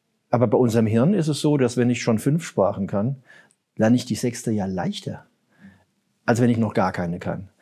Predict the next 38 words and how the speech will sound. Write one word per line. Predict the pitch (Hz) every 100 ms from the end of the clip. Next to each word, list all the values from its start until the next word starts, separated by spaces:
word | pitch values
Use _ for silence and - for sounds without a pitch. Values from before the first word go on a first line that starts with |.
| - -
Und | - 127 117
wenn | 127 135
einer | 127 110
zwanzig | 120 139 175 -
Sprachen | - 92 85 92
spricht, | - 123 -
dann | 95 101
lernt | 127 127
die, |
die | 104
einundzwanzigste | 87 147 196 - 123 120 117
in | 104
sechs | 123 120
bis | - -
acht | - -
Wochen. | - - - _ _ _
Das | 113 104
wissen | 143 190
wir. | 113 - - _ _ - -
Also | 120 127
unser | 123 120
Hirn | 110 120 175 208 - - - -
hat | 117
die | 113
ganz | 107 127 156
eigenartige | - 127 156 117 104 107
Fähigkeit, | 101 101 117 - 123 120
je | 110
mehr | 107 120
da | 127 113
schon | - 101
drin | 92 95
ist, | 156 185 - _ _ _ _ -
desto | 104
mehr | 107 110
passt | 117 107 -
noch | 92 -
rein. | 104 120 85